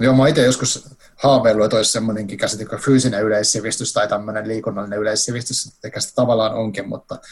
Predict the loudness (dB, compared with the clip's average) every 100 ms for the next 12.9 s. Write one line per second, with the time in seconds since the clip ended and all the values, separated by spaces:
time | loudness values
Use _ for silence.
0 | -12 -6 -4 -2 -2 -4 -10 -14 -16 -8
1 | -6 -4 -6 -8 -10 -12 _ -20 -20 -20
2 | -20 -20 -8 -2 2 2 0 -4 0 2
3 | 2 -2 _ 0 2 0 -4 _ _ _
4 | 2 4 4 4 0 0 -2 2 2 2
5 | 0 0 0 2 0 0 -4 -4 -2 0
6 | 2 2 2 -2 _ -16 -12 -12 -14 _
7 | _ _ _ -20 -20 -14 -2 0 2 2
8 | 2 2 2 2 -2 -4 -4 -4 -4 _
9 | _ -6 -4 -2 -4 2 4 4 2 0
10 | 0 2 0 0 0 2 2 2 -6 _
11 | _ _ _ _ _ _ _ -8 -2 2
12 | 4 4 4 2 0 -2 -4 -6 -8